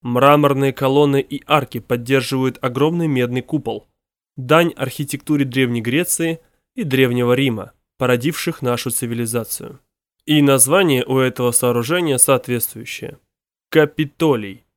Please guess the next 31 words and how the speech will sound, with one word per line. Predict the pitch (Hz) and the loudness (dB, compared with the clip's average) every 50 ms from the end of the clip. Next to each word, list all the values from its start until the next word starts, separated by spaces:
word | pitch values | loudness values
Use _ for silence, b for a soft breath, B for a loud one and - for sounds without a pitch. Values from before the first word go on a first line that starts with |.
| _ _ _ _ _ _ _ _ _ _ _ _ _ _ - | _ _ _ _ _ _ _ _ _ _ _ _ _ _ -6
Ибо | 165 160 151 165 156 | -4 0 2 2 2
здесь | 143 139 147 180 196 180 - - | 2 2 0 0 0 0 0 0
находилась | 151 139 - 147 135 131 135 151 156 151 143 139 - - - - | 0 -2 0 -2 -2 -2 0 0 2 2 2 0 -2 -4 -4 -2
столица | - - - 151 139 131 131 123 - - 123 | -2 0 2 2 2 2 0 -2 -4 -6 -8
штата | - - - - 139 127 - 131 131 - _ _ _ _ | -8 -4 0 0 0 0 -2 -6 -16 -16 _ _ _ _
в | - - | -14 -4
те | - - 139 | 0 2 2
времена, | 127 123 123 120 120 117 123 143 165 165 - b b b b b b b b - | 2 2 0 -2 -2 -2 -2 -2 -2 -2 -4 b b b b b b b b -4
когда | - 151 143 143 180 185 | -2 -2 2 4 6 6
у | 180 160 | 6 6
нас | 151 180 190 175 - 139 | 6 4 4 4 2 0
были | 131 151 160 156 135 | 0 0 0 2 0
штаты – | - - - - 135 120 - - - - _ _ _ _ | -2 -4 -2 0 0 -2 -2 -4 -12 -20 _ _ _ _
а | - 135 127 | -2 -2 0
правительство | - 131 120 117 131 170 170 175 160 - - - 156 156 151 151 _ _ _ _ _ _ - | 0 0 0 0 0 0 0 -2 -4 -6 -4 -2 -2 -2 -2 -4 _ _ _ _ _ _ -8
еще | 170 180 165 - - 190 190 | -4 -4 -4 -2 0 0 0
не | 165 143 | 2 0
устарело | 127 123 117 - - 123 123 123 127 131 127 131 | 0 0 -2 -2 0 0 0 0 0 0 0 -2
и | - - 135 | -2 -4 -4
не | 127 123 123 117 | -4 -4 -4 -4
сошло | - - 123 123 - - 120 117 | -4 -6 -6 -6 -6 -6 -6 -6
на | 113 117 113 | -6 -6 -8
нет. | 113 110 104 95 - - _ _ _ _ _ _ _ _ _ _ _ _ _ _ | -8 -8 -10 -12 -14 -18 _ _ _ _ _ _ _ _ _ _ _ _ _ _
Теперь | - - 160 - 247 247 220 | -6 -6 -2 2 4 6 6
этому | 196 165 170 165 160 156 139 | 6 4 4 2 2 2 2
зданию | 135 151 165 170 160 147 135 131 | 4 4 4 6 4 4 2 0
выпала | 151 147 - 143 131 131 123 | 0 -2 -2 -2 -2 -2 -2
честь | - - 160 160 147 - - - 127 | -2 -2 -2 0 -2 -2 -6 -10 -6
быть | 120 131 143 147 147 - | 0 2 2 2 0 -4
вместилищем | - 127 117 123 135 131 123 - - 127 120 120 117 - - 127 123 - - | -12 -10 -6 -4 -2 -2 -2 -4 -4 -4 -4 -2 -2 -2 -4 -4 -6 -4 -4
офисов | 170 175 - - 120 - - - 107 - _ | -4 -4 -4 -4 -2 -2 -2 -4 -6 -12 _